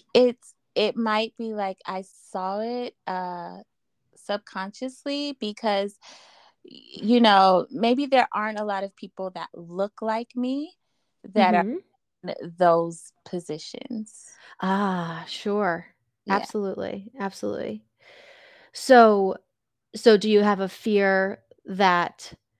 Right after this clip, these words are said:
Speaker 2: do you feel that you have a, that you would get judged more harshly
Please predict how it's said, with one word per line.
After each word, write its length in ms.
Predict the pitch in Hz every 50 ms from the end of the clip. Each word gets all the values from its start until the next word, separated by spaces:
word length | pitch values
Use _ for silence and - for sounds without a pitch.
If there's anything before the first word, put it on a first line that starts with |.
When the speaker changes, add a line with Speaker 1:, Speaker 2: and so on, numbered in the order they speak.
| _ _ _ _ _ _ _ _ _ _ _ _ _ _ _ _ _ _ _ _ _ _ _ _ _ _ _ _ _ _ _ _ _ _ _ _ _ _ _ _ _ _ _ _ _ _ _ _ _ _ _ _ _ _ _ _ _ _ _ _ _ -
Speaker 2:
do 140 | - - 220
you 80 | 226 208
feel 240 | 214 - 220 202 190
that 140 | 202 190
you 80 | 180 202
have 220 | 202 196 190 180 180
a, 240 | 185 185 180 - - -
that 120 | 185 185 185
you 140 | 185 185
would 160 | 175 180 175 -
get 180 | 190 - -
judged 400 | 185 - 202 185 180 180 - -
more 120 | - 175 180
harshly 760 | 165 180 180 185 175 - - 233 226 247 269 302 320 -